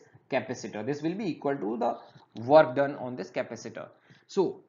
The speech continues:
this is simple mathematics from class twelve. So we can get it one over two. Okay, one over two Q square over C. So we, we will get it. So putting the limits of it,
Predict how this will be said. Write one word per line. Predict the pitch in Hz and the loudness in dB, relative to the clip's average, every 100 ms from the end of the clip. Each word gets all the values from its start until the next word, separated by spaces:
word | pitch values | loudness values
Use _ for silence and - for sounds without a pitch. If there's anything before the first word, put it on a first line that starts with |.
| _ _ | _ _
this | 135 156 | -8 -6
is | 202 | -4
simple | 190 165 185 | -2 -2 -2
mathematics | 175 170 165 170 165 196 - | -2 -4 -4 -6 -6 -8 -6
from | 165 160 | -4 -4
class | 160 156 151 | 0 0 0
twelve. | - 160 202 | -2 -2 -2
So | 202 | -2
we | 160 151 | -2 -2
can | 160 156 | -2 -2
get | 143 151 | -2 -2
it | 165 | -6
one | 123 147 180 - | -2 -2 -2 -2
over | 151 147 | -2 -2
two. | 139 143 151 202 - _ - _ - - | -2 -4 -4 -4 -8 _ -20 _ -20 -18
Okay, | 123 185 226 - - | -6 -2 -2 -6 -8
one | 120 147 160 | -2 -2 0
over | 151 156 | 0 0
two | 147 165 208 - | 0 -4 -4 -6
Q | 151 160 160 | 0 2 2
square | - 151 143 | 2 0 0
over | - 127 196 262 - | -2 -2 -4 -6 -14
C. | - - 165 110 - _ | -12 -4 -4 -4 -10 _
So | - | -4
we, | 139 143 - _ | -2 -4 -6 _
we | - 143 | -8 -2
will | 156 208 220 | 0 2 2
get | 156 120 | 2 2
it. | 95 - - | -6 -10 -16
So | - 139 | -8 -6
putting | 139 147 156 160 | -4 -2 0 0
the | 143 | 0
limits | 127 151 170 - | 0 0 -2 -2
of | 165 214 | -4 -2
it, | 233 - | -6 -8